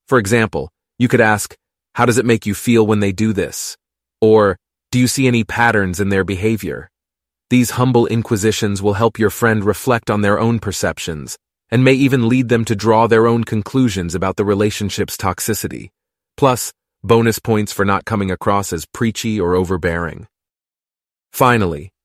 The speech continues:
prepare yourself for the possibility that your friend might not take your concerns to heart or leave the relationship right away. It's essential to remember that no matter how much you care for them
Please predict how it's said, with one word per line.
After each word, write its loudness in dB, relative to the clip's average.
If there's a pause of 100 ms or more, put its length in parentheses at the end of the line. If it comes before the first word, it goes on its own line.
(300)
prepare 4
yourself 0
for -4
the -2
possibility 0
that 0
your 0
friend -2
might 0
not -2
take -4
your 4
concerns -2
to -8
heart -2 (360)
or 6
leave 2
the 2
relationship 0
right 2
away. -4 (720)
It's 2
essential 0
to -2
remember 2
that 0
no 2
matter 2
how 0
much 0
you 0
care 2
for -2
them -6